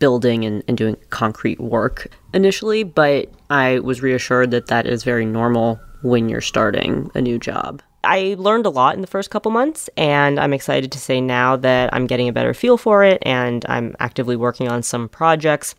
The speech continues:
So that's all really great. Still really enjoying it. And I've realized, though, from a non-working element of having a job, you know, before starting, I had primarily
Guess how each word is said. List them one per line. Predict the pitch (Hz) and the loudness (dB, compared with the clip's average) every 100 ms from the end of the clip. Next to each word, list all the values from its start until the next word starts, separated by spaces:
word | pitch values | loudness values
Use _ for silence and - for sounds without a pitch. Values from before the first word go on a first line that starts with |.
| _ | _
So | - | -6
that's | 143 139 - - 139 | 0 0 -2 -8 0
all | 143 143 | 0 2
really | 143 | -2
great. | 131 123 127 123 - - - - | -2 -2 -2 -2 -6 -18 -18 -6
Still | - 139 | 2 4
really | 135 131 | 4 4
enjoying | 127 120 117 117 | 2 2 0 0
it. | 120 - _ _ _ _ _ 180 | -2 -4 _ _ _ _ _ 0
And | 160 151 151 - | 2 2 -2 -2
I've | 147 156 190 180 _ - | 0 0 0 -4 _ -10
realized, | 147 135 135 143 170 180 | -2 -2 0 0 0 2
though, | 196 208 214 | 2 4 2
from | 214 - 156 147 | 0 0 2 2
a | 135 131 123 | 0 0 -2
non-working | 139 135 131 127 123 123 143 147 156 160 | 0 2 2 2 0 2 4 4 4 2
element | 165 165 175 180 - | 2 4 4 2 0
of | - 185 - | -2 -2 0
having | 208 196 | 0 2
a | 196 | 0
job, | 208 208 214 214 - - - - - | 2 2 2 2 -4 -16 -18 -20 -10
you | - | 2
know, | 208 - - - | 2 2 -2 -8
before | 196 202 - 247 269 285 262 240 - | -4 -4 -2 0 4 6 6 2 0
starting, | - 175 196 196 165 151 147 - | -6 0 2 4 4 2 -2 0
I | 165 214 | 2 2
had | 233 202 | 0 -2
primarily | - - 139 143 202 196 151 139 135 | -6 -2 0 4 4 6 6 4 2